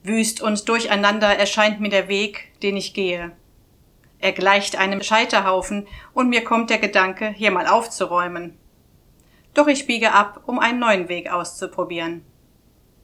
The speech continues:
Eine Bank lädt mich zum Verweilen ein, doch ich kehre um, denn es war eine Sackgasse. Ich gehe den Pfad weiter, der dunkler wird und mich tiefer in den Wald zu führen scheint. Mir wird mulmig.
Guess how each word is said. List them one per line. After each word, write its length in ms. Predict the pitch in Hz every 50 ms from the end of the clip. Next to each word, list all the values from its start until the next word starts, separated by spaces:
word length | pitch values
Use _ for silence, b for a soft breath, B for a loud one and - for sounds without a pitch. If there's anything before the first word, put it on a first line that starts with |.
| _ _ _ _ b b b b b b b b b
Eine 220 | - 175 185 196 -
Bank 320 | 196 196 208 226 220 -
lädt 180 | 220 220 220 226
mich 220 | 226 226 220 -
zum 180 | - 277 262 262
Verweilen 480 | - 240 214 196 190 185 180 180 180
ein, 400 | 160 175 175 175 180 180 175 175 - _ _ _ _ _ -
doch 140 | 208 196 208
ich 120 | 208 -
kehre 260 | - 226 214 208 208
um, 440 | - 214 214 226 247 269 262 - - - _ _ _ -
denn 120 | 233 220 214
es 160 | 208 - 185
war 100 | 180 170
eine 220 | 165 185 202 202
Sackgasse. 560 | 190 180 160 - - 160 160 - - 165 170 - _ _ _ _ _ _ _ _ _ _ _ _ _ _ _ _ _ b b b b b b b -
Ich 180 | 339 311 302 -
gehe 180 | 277 247 226
den 200 | 220 214 208 208
Pfad 340 | - - 208 202 202 202 -
weiter, 500 | 202 190 190 190 - 190 165 165 165 - _ _ _ -
der 100 | 185 180
dunkler 480 | 180 190 196 220 226 233 233 214 208 196
wird 240 | 202 202 202 202
und 160 | - 202 185 196
mich 180 | 190 - -
tiefer 320 | - 208 208 208 - 226 208
in 120 | 214 220
den 160 | 240 226 208
Wald 240 | 202 185 175 175 -
zu 120 | - 185
führen 360 | - - 185 175 175 175 170 165
scheint. 500 | - - 170 170 170 170 165 - - - _ _ _ _ _ _ b b b b b b b b _
Mir 200 | - 175 175 165
wird 220 | 180 170 - - 180
mulmig. 640 | 180 185 190 202 208 202 175 160 156 - -